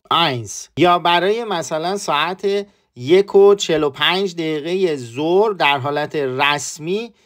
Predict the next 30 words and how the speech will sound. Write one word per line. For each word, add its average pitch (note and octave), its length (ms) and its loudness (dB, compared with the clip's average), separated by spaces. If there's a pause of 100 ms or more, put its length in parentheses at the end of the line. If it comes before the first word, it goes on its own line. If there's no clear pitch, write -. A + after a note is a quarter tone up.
(180)
می‌گیم F#3 440 -4 (120)
«اس D#3+ 380 -4 (100)
ایست A#3 600 -4
فیرتل A#3+ 840 -2
فور A#3+ 800 2
فیرزین». D3 1120 2 (120)
فیرتل F#3+ 440 2
فور F#3 300 2
فیرزین F3+ 600 2
یعنی B2+ 200 -4
ساعت، C#3+ 400 0 (420)
اه، C3 180 4
یه C3+ 200 4
ربع F3+ 180 4
مونده D#3 320 -2
به E3+ 360 0 (380)
دو F#3+ 420 6 (220)
یا C3+ 120 4
یک D#3+ 280 0
و F#3+ 160 6
چهل D#3 220 -2
و C3 40 0
پنج D3+ 240 0
دقیقه F#3 140 -2
در D3+ 160 2
حالت F3 420 -2 (340)
رسمی C#3 520 0
هستش. B2+ 460 -2
دیگه C3+ 160 -6
نمی‌گیم F3 460 -2